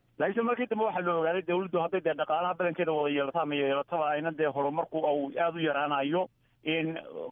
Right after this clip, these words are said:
kolley wadannada dee kolley dhaqaalahooda si cilmiyeysan u maamula, ee wada adduunkana la kaashada, in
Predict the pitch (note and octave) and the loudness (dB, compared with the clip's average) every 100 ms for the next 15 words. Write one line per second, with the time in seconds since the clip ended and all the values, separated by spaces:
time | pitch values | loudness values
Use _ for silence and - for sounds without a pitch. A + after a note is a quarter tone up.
0 | - A#3 C4 B3+ B3+ B3+ G3+ G3+ G#3+ A3+ | 0 2 4 2 2 2 0 0 0 2
1 | G#3+ E3 F3+ G#3+ G#3+ G#3 - F3+ G3 F#3+ | 0 0 -2 0 0 0 0 0 2 0
2 | E3+ F#3 E3 E3 E3 D#3+ G3 G3+ E3+ D3+ | -2 -2 0 2 0 4 4 4 4 2
3 | D3 D3 E3+ E3 _ _ - F3+ F#3 G3+ | 2 2 2 0 _ _ -2 2 4 2
4 | F#3+ A#3 A#3+ G#3+ G#3+ A3 A3 G3 E3 - | 2 0 2 2 2 0 0 0 0 0
5 | D3 C#3 B2 C3+ D3+ | 0 0 0 0 0